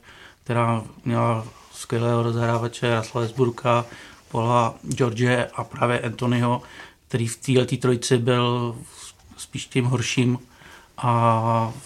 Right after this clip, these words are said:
ne-, nepomohl jim úplně jako k dobrým vý-, vý-, výsledkům. Uvidíme, jak si sedne, eh, s Jamesem Hardenem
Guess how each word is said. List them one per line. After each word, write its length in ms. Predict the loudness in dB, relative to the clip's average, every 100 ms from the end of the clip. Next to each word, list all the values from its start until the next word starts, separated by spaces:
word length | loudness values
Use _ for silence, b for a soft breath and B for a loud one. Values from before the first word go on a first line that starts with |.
| 0
ne-, 340 | 4 6 6 6
nepomohl 440 | 6 8 8 8
jim 180 | 6 2 0
úplně 380 | -4 -2 2 2
jako 400 | 2 0 -2 0
k 40 |
dobrým 320 | 0 2 2
vý-, 100 | 0 -4
vý-, 180 | -4 -4
výsledkům. 640 | -2 0 0 0 0 -2 B B B B B B B -16
Uvidíme, 640 | -10 -2 4 8 8 10 8
jak 120 | 6
si 120 | 2
sedne, 600 | 2 4 4 4 2 -2
eh, 340 | -6 -4 -4 -4
s 180 | -2 -2
Jamesem 280 | 0 2
Hardenem 520 | 2 2 2 2 2